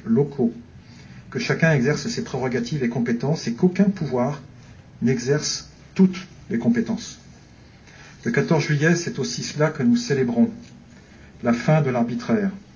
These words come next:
la fin d'un État monarchique qui détenait tous les pouvoirs.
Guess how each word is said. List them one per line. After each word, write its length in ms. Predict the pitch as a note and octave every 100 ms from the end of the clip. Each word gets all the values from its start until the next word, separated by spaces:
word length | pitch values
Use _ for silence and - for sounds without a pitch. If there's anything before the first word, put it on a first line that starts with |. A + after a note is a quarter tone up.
| - - - - - - -
la 140 | A#2+
fin 360 | - D#3+ E3 D#3+ - - - -
d'un 160 | A#2
État 300 | B2 - C3
monarchique 680 | B2 B2+ A#2+ - D3+ D3+ - - - -
qui 140 | -
détenait 580 | A2+ B2 B2 A#2+ C3+ D3 - - - - -
tous 120 | -
les 80 | A#2+
pouvoirs. 480 | - A2+ F#3 B2+